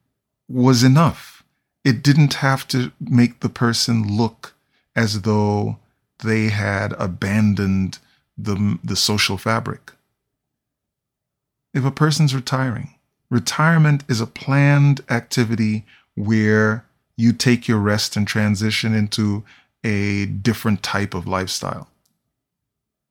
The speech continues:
It's not quitting. To suggest that it's quitting implies that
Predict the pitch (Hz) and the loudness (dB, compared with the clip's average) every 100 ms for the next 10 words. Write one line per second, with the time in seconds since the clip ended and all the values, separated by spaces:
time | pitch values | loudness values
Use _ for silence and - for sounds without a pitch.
0 | _ _ _ - 147 143 - - 120 - | _ _ _ -2 0 0 -2 -4 -2 -2
1 | 60 - - _ _ _ _ _ _ _ | -6 -8 -14 _ _ _ _ _ _ _
2 | _ _ _ _ _ _ _ _ _ _ | _ _ _ _ _ _ _ _ _ _
3 | _ _ _ _ - 113 113 117 131 135 | _ _ _ _ -4 -2 0 0 -2 -4
4 | 120 110 - - 123 - 98 104 95 110 | -6 -6 -8 -4 -4 -2 -4 -2 -4 -4
5 | 107 107 101 101 104 | -2 -2 -2 -6 -8